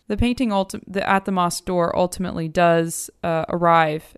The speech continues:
at the Columbian Exposition, but it arrives alone because, uh, its partner painting that was also supposed to be exhibited at the Columbian Exposition was snatched up by the, uh, by the French when it was,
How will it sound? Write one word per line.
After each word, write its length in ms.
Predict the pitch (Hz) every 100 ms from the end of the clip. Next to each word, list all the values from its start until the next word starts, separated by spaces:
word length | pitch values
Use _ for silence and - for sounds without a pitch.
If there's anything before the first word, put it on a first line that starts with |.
| -
at 100 | 175
the 60 |
Columbian 500 | 180 175 165 165 160
Exposition, 840 | 156 - - 160 160 - 165 175 180 - _ _ _
but 140 | - 185
it 140 | 180
arrives 400 | 185 185 190 185 -
alone 640 | 170 180 165 156 180 185 _ _
because, 640 | 185 170 170 165 165 - - -
uh, 340 | 175 175 - - -
its 160 | 180 -
partner 400 | - 196 190 170
painting 460 | 175 156 - 160
that 140 | 160 170
was 140 | 160
also 320 | - 175 -
supposed 420 | 175 185 180 165 -
to 60 |
be 120 | 165
exhibited 580 | 156 156 160 160 160 151
at 220 | - 165
the 80 | -
Columbian 380 | - 160 160 160
Exposition 800 | 156 - 170 160 160 - 160 -
was 360 | 170 160 156 156
snatched 560 | - 180 170 165 -
up 260 | 165 151 -
by 520 | 160 156 151 151 151
the, 580 | 151 151 147 151 151 147 -
uh, 240 | - - - - -
by 140 | 170 170
the 100 | -
French 580 | - 180 165 - - -
when 440 | - 175 160 160 -
it 80 | 170
was, 320 | 160 156 -